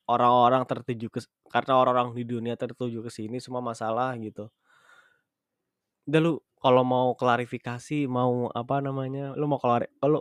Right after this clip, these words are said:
lu kalau mau klarifikasi, lu kalau mau mengungkapkan keresahan lu nih, gua, gua bayarin," <laughs> gitu. "Lu ngomong di sini." Kan soalnya Netflix kayak, kayak gitu ya, kayak Om Ded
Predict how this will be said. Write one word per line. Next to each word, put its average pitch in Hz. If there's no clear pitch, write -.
lu 143
kalau 127
mau 120
klarifikasi, 117
lu 135
kalau 117
mau 113
mengungkapkan 110
keresahan 113
lu 151
nih, 151
gua, 123
gua 120
bayarin," 123
<laughs> -
gitu. -
"Lu 135
ngomong 135
di 127
sini." 123
Kan 165
soalnya 139
Netflix 139
kayak, 113
kayak 110
gitu -
ya, 85
kayak 90
Om 104
Ded 107